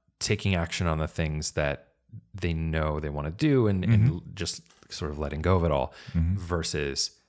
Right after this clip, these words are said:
Speaker 1: a person that's overscheduled, overbusy,
Speaker 2: Mm-hmm.
Speaker 1: constantly trying to hold on to something that is not beneficial to them.
Speaker 2: Mm-hmm.
Speaker 1: Let go, just be is probably great advice.
Speaker 2: Mm-hmm.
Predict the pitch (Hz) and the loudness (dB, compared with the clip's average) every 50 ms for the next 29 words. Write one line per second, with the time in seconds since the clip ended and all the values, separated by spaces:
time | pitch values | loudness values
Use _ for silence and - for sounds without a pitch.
0 | _ _ - - - 101 85 - - 82 76 69 - - - - - - _ _ | _ _ -12 -6 -4 -2 -2 -2 -4 -6 -6 -6 -4 -4 -6 -6 -8 -14 _ _
1 | - 110 92 90 - - - 87 71 78 - - - - - - - 101 101 98 | 0 0 2 2 0 -2 -2 -2 -4 -4 -6 -8 -10 -12 -14 -8 -2 0 0 0
2 | 87 87 76 82 80 - 80 71 67 69 - - 87 82 101 123 139 - - - | 0 -2 -2 -4 -4 -4 -4 -6 -6 -4 0 2 2 4 4 2 0 -2 -8 -20
3 | - _ _ _ _ _ - - - 117 110 101 92 82 60 92 85 - - 90 | -20 _ _ _ _ _ -8 -4 0 0 0 0 0 -2 -2 -2 -2 0 0 0
4 | 85 82 - - 80 - 92 85 90 90 90 87 - - 82 80 80 78 78 78 | 0 0 -2 -4 -2 -2 0 0 2 2 0 0 0 -2 -2 -2 -4 -2 -2 -2
5 | 76 73 73 82 80 80 82 82 85 85 82 - - - _ _ _ - - - | -4 -4 -4 -4 -2 0 0 2 2 2 0 -2 -4 -8 _ _ _ -8 -8 -8
6 | 85 - - 107 - - 85 - - 71 55 50 50 - 87 90 90 87 95 101 | -6 -2 -2 0 0 0 0 -2 -2 -4 -4 -4 -4 0 4 4 6 6 6 4
7 | 107 - - - _ _ _ _ _ _ - 92 87 92 - - - 92 82 78 | 2 0 -8 -20 _ _ _ _ _ _ -4 -2 -2 -2 -4 -4 -2 0 2 2
8 | 78 80 78 73 - 90 - - 78 76 - - - - 127 123 - - 107 92 | 2 0 -2 -4 -8 -10 -6 -6 -6 -6 -6 -6 -2 0 2 2 2 0 -2 -4
9 | 80 - - - - _ - - 73 64 85 82 - 78 - - - - 135 147 | -4 -4 -8 -10 -14 _ -8 -6 -6 -6 -4 -6 -6 -6 -6 -6 -4 -2 -2 -2
10 | - - - - - - - - - 107 107 110 131 | -2 -6 -10 -12 -12 -12 -12 -2 2 6 6 8 8